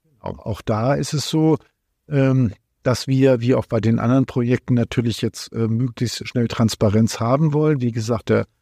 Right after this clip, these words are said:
Konzern ordnet sich ja mal neu. Und dann muss man schauen, äh, welche Aktivitäten kann die Stadt entwickeln oder welche Aktivitäten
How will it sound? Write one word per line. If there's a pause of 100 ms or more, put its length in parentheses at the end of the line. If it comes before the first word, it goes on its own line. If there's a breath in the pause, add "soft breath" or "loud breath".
(160)
Konzern
ordnet
sich
ja
mal
neu. (640)
Und
dann
muss
man
schauen,
äh, (180)
welche
Aktivitäten
kann
die
Stadt
entwickeln
oder
welche
Aktivitäten